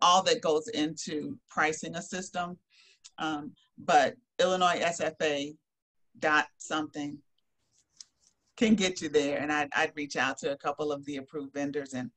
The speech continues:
and get some more insight. But absolutely, there is, um,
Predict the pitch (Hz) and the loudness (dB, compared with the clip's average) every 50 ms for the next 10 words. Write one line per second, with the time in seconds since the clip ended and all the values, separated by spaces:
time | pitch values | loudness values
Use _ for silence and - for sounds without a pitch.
0 | - - - - - _ _ - 151 147 139 160 - - - 143 147 147 147 135 | -18 -20 -20 -20 -20 _ _ -6 -4 -2 -2 -2 -2 -2 -4 -4 -2 -2 -2 -2
1 | - - 147 147 147 - 156 139 139 135 151 151 131 - - - 170 175 165 - | -2 -4 -4 -6 -4 -4 -4 -4 -2 0 -2 -2 -2 -2 0 2 2 2 2 0
2 | - 190 185 185 175 160 - 151 156 151 - 151 147 143 - - - 143 139 143 | -4 -8 -6 -6 -6 -6 -6 -6 -6 -4 -4 -4 -4 -4 -6 -6 -6 -6 -4 -4
3 | 143 143 139 - - - _ - - - - - _ - 143 139 139 135 131 131 | -6 -6 -8 -10 -16 -20 _ -20 -20 -20 -20 -18 _ -6 -4 -4 -2 -2 -4 -4
4 | 127 - | -6 -8